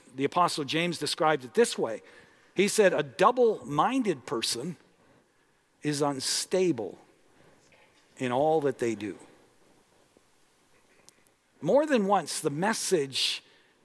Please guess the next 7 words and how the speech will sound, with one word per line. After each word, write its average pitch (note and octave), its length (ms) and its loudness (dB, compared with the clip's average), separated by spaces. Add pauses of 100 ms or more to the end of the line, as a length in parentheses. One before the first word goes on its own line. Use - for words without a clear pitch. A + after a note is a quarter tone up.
that D3+ 180 0
Jesus G3 800 0 (240)
emphasizes D3+ 1400 -2 (1040)
is F3+ 180 -2
if F3+ 180 0
you C#4 180 4
want C4 400 4